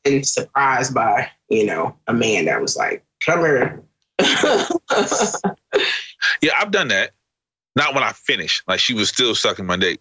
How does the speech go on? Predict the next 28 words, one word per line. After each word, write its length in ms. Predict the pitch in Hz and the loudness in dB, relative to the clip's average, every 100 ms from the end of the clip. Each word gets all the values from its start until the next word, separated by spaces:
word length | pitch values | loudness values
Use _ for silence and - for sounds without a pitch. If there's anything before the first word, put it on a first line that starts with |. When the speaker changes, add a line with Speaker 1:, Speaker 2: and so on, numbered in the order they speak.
| _ | _
Speaker 2:
And 120 | 92 90 | -4 0
then 180 | 85 78 | 0 0
I 40 | |
was 80 | 82 | 0
like, 100 | 82 | 0
"Yo, 100 | 82 | 0
come 140 | 95 | 0
here." 180 | 87 78 _ _ _ _ _ - | -2 -4 _ _ _ _ _ -4
So 60 | 73 - | -2 -2
Speaker 1:
Mm. 160 | 151 147 - | -4 -8 -8
Speaker 2:
I've 240 | - 123 120 | -2 -2 0
done 220 | 110 95 | -2 0
that. 280 | 90 90 - _ - | 0 0 -4 _ -4
But 200 | 85 - | -2 0
yeah, 200 | 87 76 - | 0 0 0
after, 420 | 92 - 101 90 | -2 0 0 2
like, 240 | 82 78 | 0 -2
she 100 | - | -2
swallowed. 520 | 82 - 90 120 139 - _ _ _ _ _ _ _ _ _ | -2 0 0 2 0 -2 _ _ _ _ _ _ _ _ _
Speaker 1:
You're 120 | 202 190 | 0 2
just 140 | 180 | 2
not 180 | 170 151 | 0 0
trying 200 | 170 156 | 0 0
to 40 | |
taste 240 | 139 147 139 | 2 2 2
your 140 | 143 | 0
own 200 | 135 127 | 2 0
nut. 280 | 120 104 113 | 0 -2 -6